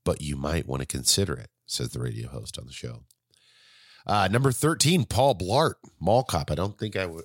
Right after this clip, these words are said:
I would have ever suspected that Paul Blart would have made it anywhere, but of course, this is, uh, Kevin James being Paul Blart, and it is a, uh,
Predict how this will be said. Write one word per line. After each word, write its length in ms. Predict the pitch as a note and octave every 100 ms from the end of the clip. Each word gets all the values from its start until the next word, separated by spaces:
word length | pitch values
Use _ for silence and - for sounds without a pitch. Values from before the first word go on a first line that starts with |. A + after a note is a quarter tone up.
| -
I 100 | F2
would 140 | F2
have 140 | E2+ D2+
ever 260 | E2 F#2
suspected 580 | G2+ E2+ - G#2 G#2 E2
that 120 | C#2+
Paul 260 | - F#2 E2
Blart 280 | E2 E2 -
would 100 | E2
have 80 | D2+
made 180 | D#2
it 100 | D#2
anywhere, 400 | D#2 F2 E2+ A2+
but 220 | G#2 E2+ D#2+
of 120 | -
course, 560 | - A2 A#2 C3+ - - _ _ _ _ _ _ _
this 380 | - F#2 F2 -
is, 340 | F#2+ F2+ E2 F#2
uh, 180 | F2 D#2+
Kevin 380 | - G2+ F2+ E2+
James 400 | E2 F2 G#2+ -
being 360 | F#2 E2+ E2+
Paul 280 | E2 F#2 F2
Blart, 440 | C2+ D#2 F2+ A#2+ - F2
and 220 | F2 E2
it 180 | E2 E2+
is 340 | F2 E2+ F#2
a, 320 | F2 F2 F2
uh, 300 | E2+ D#2+ D#2